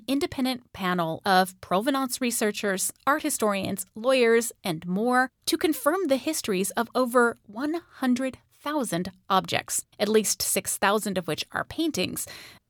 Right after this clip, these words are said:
The initiative began last year, and any works with iffy ownership histories or gaps in the background and documentation will be closely reviewed by the committee,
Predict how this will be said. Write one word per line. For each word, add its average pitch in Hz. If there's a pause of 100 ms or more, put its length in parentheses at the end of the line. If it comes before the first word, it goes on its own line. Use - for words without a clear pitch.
(240)
The 233
initiative 285
began 233
last 196
year, 185
and 233
any 320
works 247
with 214 (120)
iffy 294
ownership 240
histories 202
or 202
gaps 233
in 226
the 185
background 185
and 180
documentation 226
will 277
be 285
closely 254
reviewed 214
by 175
the -
committee, 190